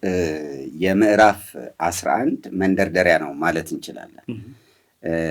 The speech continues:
Speaker 1: ራእዩ መታየት የጀመረው ዳንኤል፣ እ፣ ለሶስት ሳምንት ያህል ሌላ፣ ሌላ የ-፣ የጾምና የጸሎት ጊዜ ካሳለፈ በኋላ ነው። እ፣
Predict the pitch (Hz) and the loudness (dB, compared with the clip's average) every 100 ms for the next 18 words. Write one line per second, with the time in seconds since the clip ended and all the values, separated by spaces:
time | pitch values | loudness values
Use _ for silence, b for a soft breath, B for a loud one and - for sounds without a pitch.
0 | 78 73 69 69 - 95 104 107 110 107 | -4 -6 -8 -10 -2 6 8 8 8 6
1 | 110 131 127 - 95 95 - 101 95 92 | 6 4 2 2 2 2 2 2 4 0
2 | - 76 71 73 73 - - 76 82 85 | -4 -8 -8 -8 -10 -16 -18 -8 -2 0
3 | 104 101 101 95 107 160 - - _ - | 2 4 4 4 4 2 0 -8 _ -14
4 | 78 76 90 90 87 87 90 98 113 117 | -14 -2 0 0 -2 -4 -2 0 -2 -6
5 | - _ _ 76 69 67 67 - - - | -12 _ _ -16 -14 -16 -16 -16 -16 -16
6 | - 82 85 104 - - 98 95 113 117 | -8 -6 -4 -2 0 2 2 4 4 2
7 | - 113 131 104 110 92 - _ _ _ | -2 -2 2 4 6 4 0 _ _ _
8 | _ _ _ _ - 85 95 95 92 87 | _ _ _ _ -12 -2 2 4 4 4
9 | 87 80 78 - 78 82 85 92 123 - | 0 -2 -4 -8 -6 -4 0 0 0 0
10 | - 82 82 - 80 92 92 92 104 85 | -2 -4 -6 -8 -4 -4 -2 0 2 0
11 | - 69 67 71 127 123 - _ _ _ | -2 -8 -6 -8 -8 -14 -18 _ _ _
12 | _ _ _ - | _ _ _ 2